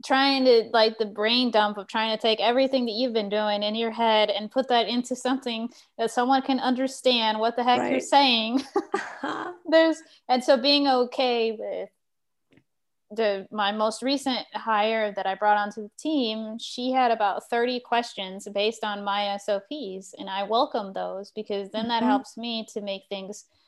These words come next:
Speaker 1: more clear for the next person. So
Speaker 2: Right.
Speaker 1: see it at, like, I see it as a living document. It can be altered, it can, it can be flexible. Like, let the
Speaker 2: Mm-hmm.
Speaker 1: people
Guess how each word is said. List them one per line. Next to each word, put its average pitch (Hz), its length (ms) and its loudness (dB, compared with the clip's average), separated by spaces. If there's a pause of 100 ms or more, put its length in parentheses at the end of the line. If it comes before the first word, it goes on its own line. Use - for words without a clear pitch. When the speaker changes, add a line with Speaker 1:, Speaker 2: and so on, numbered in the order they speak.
(200)
Speaker 1:
more 269 280 4
clear 226 340 2
for 220 140 -2
the 208 80 -4
next 202 320 -6
person. 185 500 -8 (300)
So 226 260 0
Speaker 2:
Right. 190 240 -2 (120)
Speaker 1:
see 285 320 0
it 262 100 4
at, 226 260 4
like, 214 180 0
I 208 120 2
see 254 220 -2
it 240 40 4
as 226 160 2
a 214 80 0
living 214 480 -2
document. 196 800 0
It - 100 -14
can 202 300 -10
be 196 460 -8 (220)
altered, 226 680 0 (120)
it 202 160 -8
can, 185 300 -14 (120)
it 202 80 -18
can - 100 -20
be - 200 -12
flexible. 247 880 -2 (460)
Like, 214 180 -8
let 254 360 4
the 254 60 2
Speaker 2:
Mm-hmm. - 60 -10
Speaker 1:
people 254 260 -4